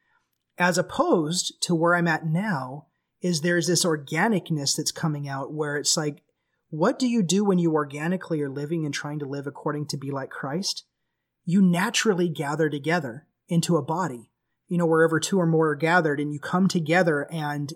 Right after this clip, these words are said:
it's in that moment when the natural emanation of that is the sacrament and the emblems of the sacrament, what those means and what those symbolize, you begin to experience with each other. And I see this in a lot of other aspects. That's where I think the prayer for me was becoming far, there was an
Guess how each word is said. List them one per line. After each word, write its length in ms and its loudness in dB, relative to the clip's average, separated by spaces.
it's 240 -2
in 100 2
that 180 -2
moment 400 2
when 300 0
the 100 -2
natural 480 -2
emanation 400 0
of 60 -2
that 160 -2
is 240 -4
the 120 -2
sacrament 600 2
and 80 -4
the 100 -10
emblems 360 2
of 80 -2
the 80 -4
sacrament, 480 -4
what 160 -8
those 240 0
means 300 0
and 60 -4
what 120 -6
those 180 -2
symbolize, 600 2
you 100 2
begin 240 4
to 100 0
experience 560 -2
with 140 -12
each 160 -6
other. 260 -14
And 320 2
I 40 4
see 200 2
this 180 6
in 60 2
a 40 2
lot 220 2
of 140 0
other 260 0
aspects. 380 -4
That's 200 -2
where 100 2
I 60 2
think 400 -4
the 80 -4
prayer 420 0
for 300 -2
me 260 -8
was 240 4
becoming 440 2
far, 320 0
there 120 0
was 140 2
an 60 0